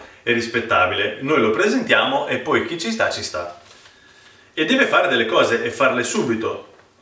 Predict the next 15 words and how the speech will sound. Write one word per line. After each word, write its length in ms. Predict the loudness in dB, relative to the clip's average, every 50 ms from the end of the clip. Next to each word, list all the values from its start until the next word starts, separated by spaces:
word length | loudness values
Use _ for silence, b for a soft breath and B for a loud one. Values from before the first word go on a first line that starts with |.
| -4
Anche 180 | -2 0 0 0
il 60 | 0
Cazzullo 360 | 0 -4 -4 -4 -2 -2 -2
chiede: 320 | -2 -2 -2 -2 0 -2 0
"Ma 120 | 0 0 0
quali 340 | 2 2 2 2 2 -2
cose?" 420 | -2 -2 -2 -2 -2 -4 -6 -6 -8 -12 b b b b b b b
"Beh, 220 | -4 -2 -2 0
anziché 480 | 0 0 0 2 0 0 0 0 0 0
vivacchiare, 640 | 2 2 2 2 0 0 0 0 2 2 2 2 2
dobbiamo 340 | 0 2 2 2 4 4
rendere 380 | 4 4 4 4 4 4 4 4
utile 320 | 4 4 2 2 0 0
questo 260 | 0 -4 -6 -6 -6 -6
tempo." 480 | -4 -4 -6 -6 -6 -8 -8 -8 -10